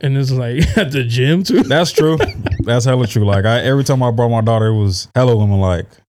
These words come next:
Speaker 1: "Oh my God."
Speaker 2: yeah, basically a magnet, bro. That's,
Speaker 1: Yeah.
Speaker 2: that's what I'm gonna say. I was a magnet, but
Speaker 1: Imagine if your girl is like, "Take the baby," like, to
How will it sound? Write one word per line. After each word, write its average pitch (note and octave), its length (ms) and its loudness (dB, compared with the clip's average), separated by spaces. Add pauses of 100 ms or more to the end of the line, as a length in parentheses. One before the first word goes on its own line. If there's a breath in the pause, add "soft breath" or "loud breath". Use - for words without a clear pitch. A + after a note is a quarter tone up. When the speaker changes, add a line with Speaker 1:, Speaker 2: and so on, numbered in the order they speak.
(240)
Speaker 1:
"Oh D#4+ 160 0
my F4 220 -2
God." F4+ 300 -4
Speaker 2:
yeah, G2+ 300 0
basically D#3 360 0
a - 20 -2
magnet, B2+ 340 0
bro. G#2+ 160 0
That's, D3 300 0
Speaker 1:
Yeah. B2 60 -2
Speaker 2:
that's A#2 220 -2
what A#2+ 100 -2
I'm A2+ 80 0
gonna A2 100 0
say. G#2 180 0
I F2+ 120 -2
was F#2+ 120 -2
a F#2+ 60 -2
magnet, F#2+ 500 -2
but G2 320 -2
Speaker 1:
Imagine F3+ 380 0
if F3+ 80 0
your D3 100 -2
girl D#3+ 200 2
is D3+ 120 -2
like, A#2+ 220 -4
"Take D#3+ 200 0
the C3+ 60 -2
baby," C3+ 400 0
like, C3+ 240 -2 (300)
to D3+ 380 -2